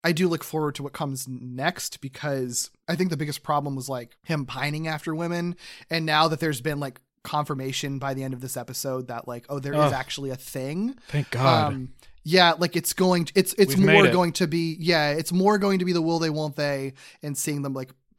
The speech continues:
Speaker 1: actually hook up, you know, and that's
Speaker 2: Mm-hmm.
Speaker 1: gonna be different. Like, I think that we've, I'm hoping that we've, like, crossed the threshold now. <laughs>
Speaker 2: Oh, I
Speaker 1: That
Speaker 2: hope
Speaker 1: it's
Speaker 2: so.
Speaker 1: just gonna be just a romance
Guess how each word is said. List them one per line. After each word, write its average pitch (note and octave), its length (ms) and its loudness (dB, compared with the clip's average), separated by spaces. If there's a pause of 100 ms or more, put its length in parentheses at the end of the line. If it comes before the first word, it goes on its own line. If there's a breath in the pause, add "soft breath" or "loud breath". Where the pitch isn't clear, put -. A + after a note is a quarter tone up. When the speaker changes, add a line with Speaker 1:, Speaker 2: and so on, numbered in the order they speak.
Speaker 1:
actually C3+ 340 -6
hook B2+ 180 -8
up, A#2+ 200 -10
you D3+ 100 -2
know, C3 300 -2 (220 loud breath)
and D#3+ 140 2
that's G3 200 6
Speaker 2:
Mm-hmm. - 40 0
Speaker 1:
gonna F#3+ 140 4
be D#3+ 120 -2
different. C3 520 -6
Like, D3+ 160 -2
I E3+ 100 4
think G#3+ 300 2
that E3 180 4
we've, D#3+ 240 0 (260 loud breath)
I'm F#3 160 6
hoping E3+ 760 4 (680 soft breath)
that D#3+ 200 2
we've, E3+ 160 6
like, E3+ 120 2
crossed - 420 0
the D3+ 80 -6
threshold B2+ 720 -6
now. A#2 440 -10 (100)
<laughs> - 120 -6
Speaker 2:
Oh, C#3+ 200 4
I C#3 100 4
Speaker 1:
That G3+ 80 6
Speaker 2:
hope F3+ 100 6
Speaker 1:
it's E3+ 120 -2
Speaker 2:
so. A2 360 -2
Speaker 1:
just A#3 320 6
gonna G#3+ 180 6
be F#3 140 4
just D#3+ 220 -2
a F3 40 4
romance C#3 720 -2